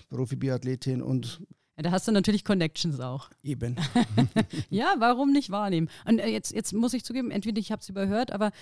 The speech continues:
Speaker 2: wie, wie heißt das Hotel dann?
Speaker 1: Schattenhofer, wie
Speaker 2: Scha-
Speaker 1: das Bier Schattenhofer ist
Speaker 2: Ah.
Speaker 1: ge-, ist im Anschluss für, für, an die Brauerei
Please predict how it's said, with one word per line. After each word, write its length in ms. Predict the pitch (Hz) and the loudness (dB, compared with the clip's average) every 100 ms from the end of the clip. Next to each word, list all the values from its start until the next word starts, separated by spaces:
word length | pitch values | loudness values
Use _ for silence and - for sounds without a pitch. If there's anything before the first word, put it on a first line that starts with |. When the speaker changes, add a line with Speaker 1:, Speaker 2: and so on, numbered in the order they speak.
| - | -20
Speaker 2:
wie, 200 | - - | -12 0
wie 120 | 202 202 | 4 6
heißt 200 | 208 - | 4 2
das 160 | 269 | 0
Hotel 320 | 285 - 277 | 0 2 2
dann? 140 | 311 339 - _ _ | 2 0 -4 _ _
Speaker 1:
Schattenhofer, 800 | - - - 131 104 107 - 110 104 | 0 0 2 4 4 2 0 -4 0
wie 100 | 127 | 4
Speaker 2:
Scha- 20 | |
Speaker 1:
das 220 | 135 123 | 6 6
Bier 240 | - 123 131 | 2 0 0
Schattenhofer 600 | 135 135 127 127 127 143 | 0 -2 2 2 4 2
ist 120 | 147 | 2
Speaker 2:
Ah. 120 | 135 127 | 0 -4
Speaker 1:
ge-, 60 | 131 - - | -6 -14 -12
ist 160 | 127 113 | -4 0
im 100 | 127 | 2
Anschluss 460 | 123 123 151 143 | 2 0 0 0
für, 280 | - 127 113 - | -2 -4 -4 -6
für, 200 | - - | -10 -8
an 160 | 131 120 | 0 2
die 80 | 120 | 4
Brauerei 640 | 107 110 110 107 123 | 4 4 2 0 0